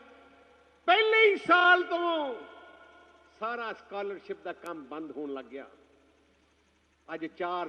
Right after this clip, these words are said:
ਸਾਲ ਹੋ ਗਏ, ਕਾਲਜ ਵੀ ਬੰਦ ਹੋ ਗਏ,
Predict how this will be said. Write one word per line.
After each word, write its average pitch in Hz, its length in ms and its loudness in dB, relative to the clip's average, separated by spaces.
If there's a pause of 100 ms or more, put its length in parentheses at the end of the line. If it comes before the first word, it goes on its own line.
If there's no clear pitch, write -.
ਸਾਲ 170 180 -6
ਹੋ 139 140 -8
ਗਏ, 175 240 -6 (1700)
ਕਾਲਜ 226 360 0
ਵੀ 294 120 0
ਬੰਦ 285 380 -2
ਹੋ 294 120 2
ਗਏ, 320 280 4